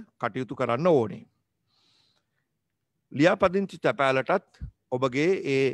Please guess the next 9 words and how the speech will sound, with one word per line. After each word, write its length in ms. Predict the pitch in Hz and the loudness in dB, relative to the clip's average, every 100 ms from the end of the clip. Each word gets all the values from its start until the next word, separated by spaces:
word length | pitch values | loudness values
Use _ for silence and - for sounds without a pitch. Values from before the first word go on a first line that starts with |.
| - _ _ _ | -6 _ _ _
පුරවපු 460 | 139 135 151 - 156 131 - _ _ _ _ _ _ | -2 2 2 2 -2 -4 -8 _ _ _ _ _ _
පෝරමේ 520 | 147 170 175 131 117 175 214 - _ _ - | 4 4 4 0 -2 -4 -6 -12 _ _ -6
පිටපතක් 540 | 139 139 131 165 214 - _ _ _ _ _ _ _ - | -4 -2 0 -2 -2 -8 _ _ _ _ _ _ _ -10
ප්‍රතිපාදන 560 | 131 147 147 147 147 143 | -6 0 2 2 0 -2
කොමිෂන් 400 | 147 147 175 143 | -4 -2 -6 -6
සභාවට 480 | 123 117 117 113 202 240 _ | -4 0 0 -2 -6 -8 _
ලැබෙන්න 420 | - 120 120 127 | -6 -2 -2 -4
සලස්වන්න 560 | - 117 113 - 117 151 | -4 -2 -2 -4 -2 0
අවශ්‍යයි. 460 | 135 131 - - | 0 0 -4 -16